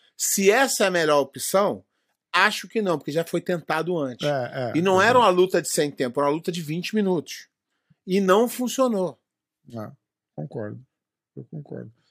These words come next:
Speaker 1: Mas
Speaker 2: Inclusive,
Speaker 1: luta é luta. A gente
Speaker 2: inclusive,
Speaker 1: precisa,
Speaker 2: a primeira
Speaker 1: a gente
Speaker 2: luta
Speaker 1: precisa
Speaker 2: deles, é, eu, eu queria ter pego essa luta pra assistir com você, mas aí eu fa-, eu pensei, eu falei, "Caralho, faz tanto tempo. Faz tanto tempo que"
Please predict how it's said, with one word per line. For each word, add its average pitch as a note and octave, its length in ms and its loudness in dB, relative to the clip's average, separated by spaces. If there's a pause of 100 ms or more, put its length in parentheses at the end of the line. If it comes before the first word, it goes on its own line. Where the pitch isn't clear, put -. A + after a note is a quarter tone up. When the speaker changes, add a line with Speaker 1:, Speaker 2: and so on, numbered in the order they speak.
(200)
Speaker 1:
Mas G3 160 4
Speaker 2:
Inclusive, A#3 160 2
Speaker 1:
luta A3+ 120 2
é C4+ 40 6 (140)
luta. C3+ 220 -2
A - 20 -12
gente C#3 160 -8
Speaker 2:
inclusive, G#3 220 2
Speaker 1:
precisa, E3 200 0
Speaker 2:
a G3 40 4
primeira A#3 160 4
Speaker 1:
a - 20 4
gente G3 140 2
Speaker 2:
luta G#3 80 -2 (160)
Speaker 1:
precisa - 20 4
Speaker 2:
deles, E3+ 460 -2
é, C#3 500 -2 (420)
eu, F#3+ 160 0
eu G3+ 140 0
queria A3+ 320 0
ter A3 160 -2
pego G3 320 -2
essa E3 180 -4
luta D#3 280 -2
pra C#3 140 -6
assistir C3 360 -8
com B2+ 100 -8
você, B2+ 300 -4
mas E3+ 180 -2
aí F#3+ 100 0
eu G3 60 -2
fa-, F3+ 220 -8
eu E3+ 100 -2
pensei, D#3 540 -4
eu C#3+ 60 -2
falei, D#3 160 -2
"Caralho, E3+ 320 -2
faz - 240 -6 (160)
tanto D#4 400 -2
tempo. E3 440 -6 (960)
Faz - 320 -4
tanto C#4+ 360 0
tempo F3 280 -4
que" E3 200 -4